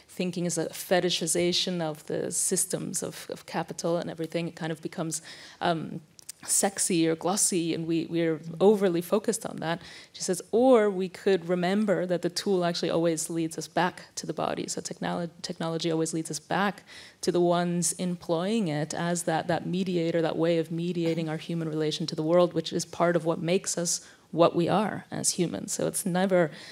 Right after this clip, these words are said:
um, a technology or human question. It's like we are,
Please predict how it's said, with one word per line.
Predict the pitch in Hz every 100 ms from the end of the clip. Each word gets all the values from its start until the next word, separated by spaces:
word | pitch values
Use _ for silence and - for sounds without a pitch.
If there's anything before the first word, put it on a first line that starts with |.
| - -
um, | - 151 - -
a |
technology | 151 - - 165 165 156 160
or | - 165 170 160 147 - - _
human | - 196 175 160 151 - -
question. | - 214 - - -
It's | - -
like | - 170
we | 170 165
are, | 156 160